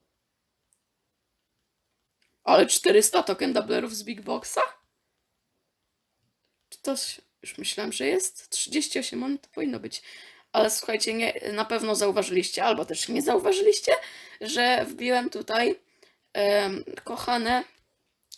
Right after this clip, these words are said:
bardzo kochane, dwanaście tysięcy pucharków, więc będziemy mieli, już dawno temu nawet, i będziemy mieli, e, kolejnego naszego megaboksika, więc trzy tutaj będą,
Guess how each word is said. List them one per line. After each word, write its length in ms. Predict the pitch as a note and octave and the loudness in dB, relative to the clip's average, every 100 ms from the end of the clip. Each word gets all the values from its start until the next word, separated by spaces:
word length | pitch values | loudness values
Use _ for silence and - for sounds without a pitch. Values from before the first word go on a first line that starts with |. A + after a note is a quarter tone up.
| _ - | _ -6
bardzo 340 | C#4 D#4 B3 | 2 2 2
kochane, 400 | - D4 D#4+ F4 F#4 _ _ _ | -2 -2 0 0 0 _ _ _
dwanaście 580 | - A#3+ D#4+ G4 - G4+ | -10 0 4 4 4 2
tysięcy 560 | F#4 - D#4+ D4 F4 F#4 - - _ | 2 2 2 2 2 0 -6 -20 _
pucharków, 500 | G#4 B4 A4+ G#4 F4+ | -4 2 4 4 4
więc 180 | F#4+ F#4+ | 4 6
będziemy 360 | F#4+ F4+ F4 | 4 6 6
mieli, 300 | E4+ E4 E4 - _ _ | 4 4 0 -4 _ _
już 140 | - A#3+ | -6 -2
dawno 240 | D#4 D4 | -2 -2
temu 240 | D4 D4 A3 | -2 -4 -2
nawet, 280 | A3 C4 - - - | -6 -6 -10 -14 -2
i 80 | |
będziemy 380 | G4 F4 - F#4 | 2 4 4 4
mieli, 280 | F#4 F#4 F4+ - | 6 6 4 2
e, 400 | A3 G#3 - A3 | 0 2 2 0
kolejnego 520 | - - B2 B2 A#2+ | -4 -6 -6 -6 -6
naszego 520 | E3+ A3 - D#3 A3 - _ _ _ _ _ - | -8 -8 -8 -4 -6 -6 _ _ _ _ _ -6
megaboksika, 840 | G#3+ G#3+ G3+ A3+ - D#4+ D#4 - | -2 0 0 0 -4 -6 0 0
więc 440 | D4+ C4 C#4+ - - | 2 0 0 0 -2
trzy 340 | - - E4 | -2 0 0
tutaj 300 | D4+ C#4+ C4+ | -2 -4 -2
będą, 300 | C#4 D#4+ G4 | 0 2 4